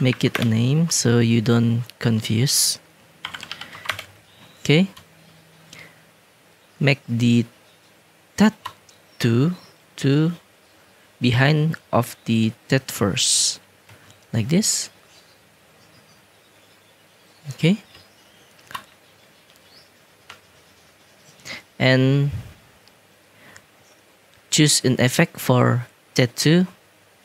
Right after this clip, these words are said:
Sorry, I will get this right here so you don't confuse. Make this effect first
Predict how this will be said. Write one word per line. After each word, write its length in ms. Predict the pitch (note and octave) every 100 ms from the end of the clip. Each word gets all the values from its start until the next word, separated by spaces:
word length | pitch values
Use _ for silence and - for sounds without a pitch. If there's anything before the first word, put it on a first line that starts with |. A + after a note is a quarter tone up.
| _ _ - - - -
Sorry, 480 | - B2 B2 C#3+ -
I 80 | A2+
will 240 | A2+ A2+
get 340 | A2 B2 G#2 -
this 240 | A#2+ -
right 180 | A#2+ A2+
here 280 | - C3 D3+
so 420 | - A2+ A2 G#2+
you 220 | G#2 G#2+
don't 180 | A2 A2
confuse. 640 | - G#2 - B2 C#3 - - - - - _ _ _ _ _ _ _ _ _ -
Make 220 | C#3 C3+ -
this 540 | B2+ B2 B2+ - - C#3
effect 280 | C3+ D3
first 460 | - B2 D#3+ -